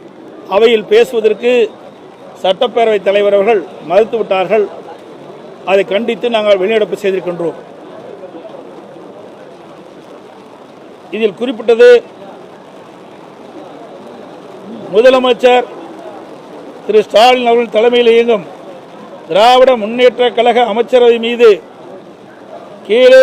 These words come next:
கையெழுத்திட்டுள்ள அனைத்து இந்திய அண்ணா திராவிட முன்னேற்ற கழக சட்டமன்ற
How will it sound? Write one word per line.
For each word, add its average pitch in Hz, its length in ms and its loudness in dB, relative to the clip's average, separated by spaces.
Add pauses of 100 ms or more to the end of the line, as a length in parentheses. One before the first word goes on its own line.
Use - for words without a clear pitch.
(140)
கையெழுத்திட்டுள்ள 240 720 0 (120)
அனைத்து 233 300 -6
இந்திய 240 200 2
அண்ணா 233 160 0 (100)
திராவிட 233 360 4
முன்னேற்ற 233 360 -4
கழக 233 220 0 (1120)
சட்டமன்ற 247 460 -4